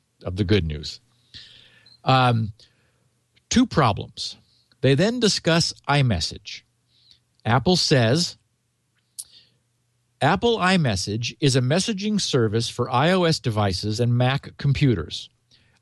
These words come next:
iMessage supports text and attachments such as photos, contacts, and locations. Messages appear on all of the user's registered devices so that a conversation can be continued from any of the user's devices.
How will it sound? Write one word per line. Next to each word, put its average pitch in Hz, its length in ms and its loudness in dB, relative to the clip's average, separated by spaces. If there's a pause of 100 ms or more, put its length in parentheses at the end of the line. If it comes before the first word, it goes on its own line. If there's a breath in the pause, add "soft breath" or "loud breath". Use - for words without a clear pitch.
iMessage 208 560 0
supports 127 560 -2
text - 520 -4
and 165 120 2
attachments 131 680 -2
such 117 240 0
as 98 140 -4
photos, 104 440 0
contacts, 110 560 -2
and 120 140 0
locations. 110 800 -2 (560 soft breath)
Messages 196 500 0
appear 139 480 0
on 120 200 0
all 180 360 0
of 240 80 -4
the 240 120 -2
user's 170 480 0
registered 160 680 -2
devices 113 720 -2 (380 soft breath)
so 165 180 2
that 156 120 2
a 143 60 0
conversation 165 1000 -2
can 135 140 0
be 131 160 0
continued 127 680 0
from 127 260 -2
any 233 300 -2
of 202 120 -2
the 175 80 0
user's 127 480 2
devices. 147 720 -2